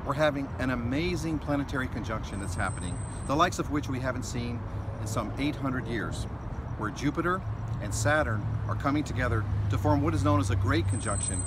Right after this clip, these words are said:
which means that they'll be appearing as what looks like a double planet. Now, this could be the very exact kind of thing that heralded the birth of our Lord and Savior Jesus Christ.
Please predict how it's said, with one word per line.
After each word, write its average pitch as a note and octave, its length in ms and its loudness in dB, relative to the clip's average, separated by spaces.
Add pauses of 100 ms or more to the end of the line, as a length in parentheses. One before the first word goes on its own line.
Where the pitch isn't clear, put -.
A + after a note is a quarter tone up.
(420)
which - 160 0
means C#3+ 220 4
that C3 100 0
they'll C3+ 160 2
be C3+ 300 2
appearing C#3+ 420 2
as A2 360 0
what B2+ 220 4
looks - 220 2
like A#2+ 180 2 (120)
a - 40 2
double B2+ 260 2
planet. C#3 360 2 (880)
Now, B2+ 80 2
this F#3+ 140 2
could - 100 0
be E3 100 6
the C3 120 2
very D3 360 4 (440)
exact D3+ 340 4
kind D3 180 2
of C#3+ 100 0
thing A#2 280 -2 (300)
that - 100 2
heralded C#3 380 4
the G#2+ 80 -6
birth C3 320 0
of A2+ 80 -4
our A2 120 0
Lord A2+ 200 -2
and G#2 100 -2
Savior G#2+ 320 0
Jesus G2 400 -4
Christ. - 340 -4